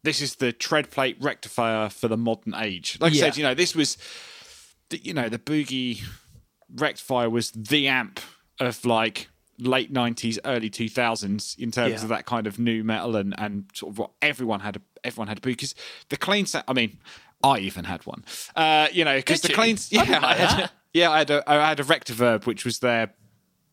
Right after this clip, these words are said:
Speaker 1: rectifier in a, in a combo.
Speaker 2: Oh, yeah. That's cool amp, that.
Speaker 1: Um,
Speaker 2: Nice.
Speaker 1: that's great amp. Um, and I think it's, you know, great, great cleans, really nice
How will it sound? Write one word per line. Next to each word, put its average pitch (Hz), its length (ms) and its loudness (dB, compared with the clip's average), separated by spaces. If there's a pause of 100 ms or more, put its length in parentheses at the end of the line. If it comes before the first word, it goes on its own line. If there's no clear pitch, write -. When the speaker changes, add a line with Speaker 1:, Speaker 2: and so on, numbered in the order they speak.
(260)
Speaker 1:
rectifier 113 600 -2
in 104 120 -6
a, - 20 -8
in 110 160 -10
a 104 80 -6
combo. 240 280 2
Speaker 2:
Oh, - 20 2
yeah. 254 360 0 (240)
That's 208 200 -4
cool 131 160 2
amp, 131 60 4
that. 127 320 2
Speaker 1:
Um, 123 140 -6
Speaker 2:
Nice. 190 140 -2
Speaker 1:
that's 214 160 4
great 185 280 2
amp. 110 260 -4 (180)
Um, 131 580 2 (1300)
and 185 100 4
I 196 160 2
think 214 240 2
it's, - 240 -2
you 160 100 0
know, 123 160 0
great, 151 480 0 (280)
great 165 320 0
cleans, 143 680 -4 (300)
really 151 400 -2
nice 139 640 -4